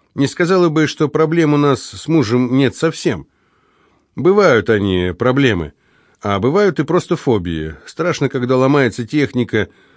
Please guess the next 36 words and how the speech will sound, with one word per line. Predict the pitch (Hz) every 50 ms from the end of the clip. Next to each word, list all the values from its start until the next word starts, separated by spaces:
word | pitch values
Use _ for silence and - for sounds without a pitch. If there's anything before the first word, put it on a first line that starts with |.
| _ _ -
страшно | - - 131 147 147 - - 120 101
болеть, | 92 117 117 123 143 147 143 123 -
а | 107 98 92
с | - -
возрастом | 131 127 107 110 101 - - - 104 101
есть | 98 104 95 - -
подозрение, | - 101 104 101 90 107 113 107 98 95 98 98 92
что | - - - 98 95 95 92
здоровее | 87 82 90 113 110 110 104 113 131 123 107 92
мы | 90 85
не | 85 80
станем. | - - - 131 127 120 113 101 - _ _ _ _ _ _ _ _ _ _ _ _ _ _ -
Но | - 202
стараемся | 202 - - 160 160 160 156 139 - - 120
жить | 95 104 107 - -
настоящим, | 92 - - 98 92 90 101 143 180 - - - 143 117
а | 104 101
если | 107 117 - - 107
будущим, | 87 85 110 123 139 127 - - 113 107 95
то | 85 - 92 92 90
только | - - 131 143 - - 113
лучшим. | 98 92 85 78 - - - 80 - _ _ _ _ _ _ _ _ _ _ _ _ -
Есть | - 120 120 - - -
мечта | 117 104 - - - 117 110
расширить | 107 107 - - - 117 104 - -
активность | 95 85 - - 107 92 98 95 87 - - -
за | - 101 101 87
пределами | 101 107 101 107 113 101 92 92 92
нашего | 95 95 90 - - 104 110 110
города. | 120 139 143 127 113 98 101 - - _ - - - - _ _ -
В | 117
российской | 117 117 - - 135 107 - - - 110
школе | - - - 127 117 110 98
подготовки | - 104 101 104 107 - - 117 98 - -
собак-проводников | 92 - 107 101 104 104 92 - - 101 98 95 95 104 95 - 113 104 90 -
воз | 87 87 107 127 120 - -